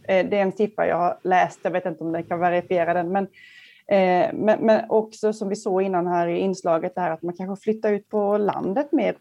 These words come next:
och kan jobba på distans och så. Och vad krävs det av oss? Behöver vi vara mer regiontrafik till exempel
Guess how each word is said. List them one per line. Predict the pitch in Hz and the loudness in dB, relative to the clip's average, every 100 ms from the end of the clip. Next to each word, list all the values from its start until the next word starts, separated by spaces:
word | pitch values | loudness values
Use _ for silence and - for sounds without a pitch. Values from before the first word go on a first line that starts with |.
| _ - | _ -10
och | 180 | -8
kan | 196 | -4
jobba | 185 170 | -4 -4
på | 151 | -8
distans | 170 160 160 - - | -10 -6 -6 -6 -10
och | 175 | -10
så. | 175 | -6
Och | - - 190 | -4 -4 -2
vad | 196 - | -4 0
krävs | 196 190 - | 0 0 0
det | 185 | 0
av | 185 | 0
oss? | - - - | -4 -6 -4
Behöver | 202 202 | -2 0
vi | |
vara | 202 | -2
mer | 196 190 | -2 -2
regiontrafik | 196 202 226 220 - 147 - - - | -2 -2 -2 -4 -8 -12 -12 -14 -4
till | - | -4
exempel | - - - - 196 | -2 -6 -6 -4 -6